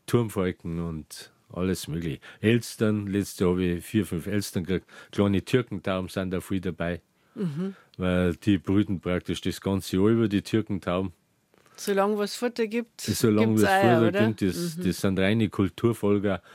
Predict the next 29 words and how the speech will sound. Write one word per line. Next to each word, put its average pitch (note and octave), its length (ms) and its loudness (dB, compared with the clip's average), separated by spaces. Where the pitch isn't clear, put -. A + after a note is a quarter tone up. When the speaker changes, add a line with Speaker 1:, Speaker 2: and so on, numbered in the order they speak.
Speaker 1:
auch F#2 160 -2
wie G2+ 160 4
die F#2+ 180 4
Elstern G2+ 380 2
sind F#2+ 280 -2
Kulturfolger. F#2+ 840 0
Speaker 2:
Mhm. F3+ 600 -10
Speaker 1:
Und F#2 600 2
Elstern F#2+ 420 -2
brüten F#2 320 0
auch F#2+ 240 2
zweimal F#2+ 800 0
und, F#2 440 0
aber F2+ 220 0
die D#2+ 140 -6
Türkentauben D#2+ 720 -4
brüten D#2+ 400 -6
halt C#2+ 160 -6
öfters, - 500 -8
gell. - 200 -8
Und F#2 160 0
die G2+ 80 6
haben G2+ 80 2
so F#2+ 140 -2
geschlampert, F2+ 420 -2
die F2 60 0
Nester, G2 400 -2
die G#2+ 160 2
Türkentauben, A2 800 -4